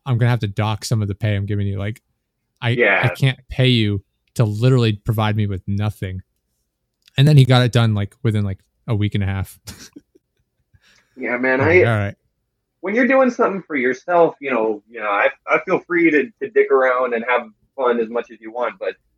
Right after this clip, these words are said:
Speaker 2: but when
Speaker 1: Yeah.
Speaker 2: it's something for somebody else, you know, I just try to, you know, I gotta try extra hard.
Speaker 1: Mm-hmm. That's the thing. Like, I, I'm not gonna say how much I paid for it,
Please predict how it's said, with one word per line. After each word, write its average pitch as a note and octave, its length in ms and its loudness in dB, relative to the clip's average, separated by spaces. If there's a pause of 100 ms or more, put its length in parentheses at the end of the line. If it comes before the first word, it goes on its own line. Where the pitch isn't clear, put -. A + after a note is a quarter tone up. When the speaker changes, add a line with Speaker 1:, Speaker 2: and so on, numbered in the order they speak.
(160)
Speaker 2:
but A#2 80 -8
when D3 120 0
Speaker 1:
Yeah. G2 100 0
Speaker 2:
it's G2+ 100 -6
something D3+ 280 -8
for C3 100 -16
somebody B2+ 480 0
else, A#2 520 0 (120)
you A#2 100 -20
know, G2+ 120 -18
I G#2 100 -8
just C3+ 220 -10
try D#3+ 200 4
to, C3+ 120 2 (100)
you A2 80 -10 (640)
know, F3+ 100 -2
I D#3 120 0
gotta E3 300 0
try A2 180 -2
extra G#2 340 -6
hard. A#2 380 0 (960)
Speaker 1:
Mm-hmm. A2+ 180 0 (600)
That's D#3 140 -4
the F3+ 60 -2
thing. D#3 120 -8
Like, C3 260 -4 (120)
I, C#3+ 300 -2 (140)
I'm C3 120 2
not C3+ 180 0
gonna G#2+ 160 -2
say A2+ 120 -4
how G#2+ 100 -2
much G#2+ 180 -4
I G#2 40 -4
paid G#2 320 -6
for B2 200 -2
it, C3 160 -6